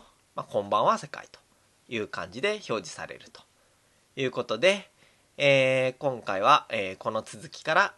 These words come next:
えー、始めていきたいと思います。えー、では、早速、えー、このソースをですね、まあ、いろいろ、えー、いじっていくわけですが、まあ、そうなるとですね、まあ、この意味ですよね、を解説する必-、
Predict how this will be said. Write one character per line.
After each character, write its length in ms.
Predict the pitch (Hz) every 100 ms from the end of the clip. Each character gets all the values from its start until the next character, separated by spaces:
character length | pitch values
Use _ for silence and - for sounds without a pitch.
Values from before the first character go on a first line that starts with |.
| _
え 100 | -
ー、 40 | 95
始 260 | 110 98
め 100 | 92
て 140 | 82 82
い 40 |
き 80 | -
た 140 | -
い 100 | - _
と 120 | 170
思 180 | 147 87
い 80 | 76
ま 160 | 139 160
す。 380 | - - - _ _ _ _ _ _ _ _ _ _ _ _ _ _ _ _ _ _ _ _ _ _ _ _ _ _ -
え 100 | 202
ー、 40 |
で 100 | 247
は、 240 | 160 110 -
早 160 | -
速、 480 | 95 - - 180 196 -
え 160 | 113
ー、 40 | 107
こ 120 | 117
の 100 | 110
ソ 180 | - 104
ー 20 |
ス 120 | -
を 120 | 101 87
で 100 | -
す 120 | 143
ね、 200 | 156 151
ま 120 | 135
あ、 20 |
い 80 | 104
ろ 160 | 104 101
い 20 |
ろ、 220 | 104 - -
え 80 | 101
ー、 20 |
い 80 | 98
じ 100 | 113
っ 40 | -
て 120 | 80
い 60 |
く 100 | -
わ 100 | 123
け 120 | - -
で 100 | -
す 140 | 127
が、 240 | 139 151 - - _ -
ま 80 |
あ、 40 | 202
そ 120 | 208
う 40 |
な 120 | 208 147
る 80 |
と 100 | -
で 100 | - -
す 120 | 139
ね、 240 | 160 156 _
ま 140 | 165
あ、 20 | -
こ 140 | 135
の 260 | 135 135 - _ _ -
意 100 | 233
味 140 | 147
で 100 | -
す 140 | - -
よ 100 | 104
ね、 220 | 147 - _ _ _
を 100 | 135
解 220 | - 135
説 240 | 127 135 -
す 140 | 135
る 140 | 123 120
必-、 440 | - _ -